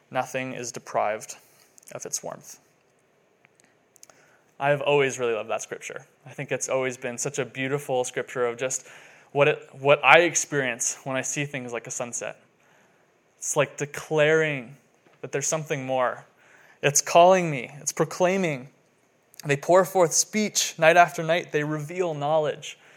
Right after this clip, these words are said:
This beautiful picture of the skies, you know, revealing knowledge, revealing something that we can know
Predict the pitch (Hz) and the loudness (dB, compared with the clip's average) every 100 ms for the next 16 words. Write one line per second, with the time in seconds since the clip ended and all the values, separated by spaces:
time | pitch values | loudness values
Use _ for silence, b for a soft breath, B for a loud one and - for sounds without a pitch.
0 | B B 139 - 170 170 165 151 175 - | B B -8 -2 0 2 2 2 -2 0
1 | 156 135 123 127 - - 147 156 147 123 | -2 0 0 2 2 2 0 2 0 -2
2 | - 135 135 143 135 156 170 156 135 131 | -6 -6 -4 -4 -2 0 0 0 0 4
3 | 147 120 - - B B B B 139 131 | 4 4 -2 -10 B B B B -4 2
4 | 160 170 151 165 165 151 - 139 156 135 | 2 2 2 0 0 -4 -6 -6 -2 -4
5 | 131 131 156 156 135 110 | -2 2 4 4 0 -4